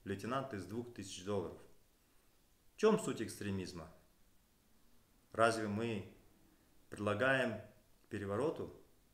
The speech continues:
Нет. Мы говорим о строительстве новой страны, демократической, когда народ управляет властью, а не власть стоит над народом.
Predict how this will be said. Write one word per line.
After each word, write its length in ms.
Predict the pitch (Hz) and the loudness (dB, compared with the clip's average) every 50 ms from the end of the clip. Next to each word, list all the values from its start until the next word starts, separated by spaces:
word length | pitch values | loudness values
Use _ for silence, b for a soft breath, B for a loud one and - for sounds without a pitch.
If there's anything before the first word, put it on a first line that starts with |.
| _ - - - - - _ - - - - | _ -20 -20 -20 -20 -20 _ -20 -20 -16 -12
Нет. 320 | 98 92 104 123 131 - - - - b b b b b b b b b _ _ | -6 -2 -2 -2 -2 -4 -10 -18 -20 b b b b b b b b b _ _
Мы 120 | 107 113 | -6 0
говорим 480 | 107 107 104 101 110 110 113 120 117 117 - | 0 2 2 4 4 4 4 2 0 -2 -2
о 100 | 95 95 | -2 -4
строительстве 560 | 98 - 101 113 120 120 - - - 95 95 | -2 -2 0 0 0 0 -4 -10 -10 -8 -6
новой 420 | 98 98 107 123 135 135 113 104 | -4 -2 0 0 2 2 0 -2
страны, 420 | 101 - - - 95 92 90 87 87 - - - - | -4 -6 -6 -6 -6 -4 -6 -8 -10 -14 -18 -20 -20
демократической, 960 | - 92 98 101 104 101 107 104 101 104 131 131 131 - - 95 85 76 - - b b b b b b b b | -10 -2 0 0 0 0 -2 -4 -2 -2 -4 -4 -4 -6 -6 -6 -6 -6 -8 -14 b b b b b b b b
когда 320 | - - 104 98 110 143 143 | -6 -6 0 6 6 8 8
народ 360 | 135 135 139 160 175 170 160 | 8 8 8 8 6 6 4
управляет 680 | 123 - - 113 107 113 120 127 135 135 123 - - - - - - - - - - - - - - _ _ - - | 0 2 2 4 6 8 8 10 10 8 8 4 0 -8 -14 -16 -20 -20 -20 -20 -20 -20 -20 -20 -20 _ _ -20 -10
властью, 640 | - 92 98 113 131 139 139 - - - 87 85 82 - - - - | -6 0 4 4 4 4 2 -2 -6 -8 -10 -10 -12 -14 -20 -18 -6
а 140 | - 98 98 | -2 0 0
не 140 | 101 104 98 | 2 0 0
власть 320 | 98 120 139 147 143 143 | 2 4 4 4 4 0
стоит 360 | - - - 117 113 110 110 | -2 0 2 2 2 0 0
над 140 | 107 107 104 | -2 0 2
народом. 440 | 104 107 113 110 95 85 87 82 | 2 4 4 4 2 2 -4 -8